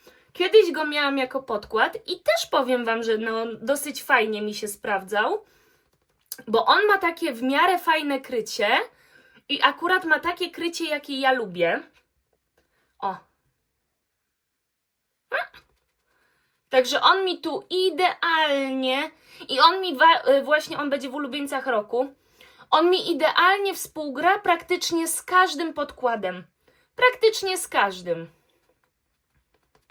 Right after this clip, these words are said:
O, już ten pomarańczka, czyli to, co Ewelinka kocha najbardziej. Teraz róż.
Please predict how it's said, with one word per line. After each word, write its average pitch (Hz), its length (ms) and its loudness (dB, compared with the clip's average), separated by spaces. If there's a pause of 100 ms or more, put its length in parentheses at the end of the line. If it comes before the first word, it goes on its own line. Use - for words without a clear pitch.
(1080)
O, 175 80 -18 (1080)
już 214 240 -8
ten 202 220 -6
pomarańczka, 196 1300 -2
czyli 214 380 -4 (100)
to, 339 300 0
co 285 360 0 (580)
Ewelinka 262 960 2
kocha 220 500 -2
najbardziej. 180 1000 -10 (960)
Teraz 269 400 4
róż. 247 640 2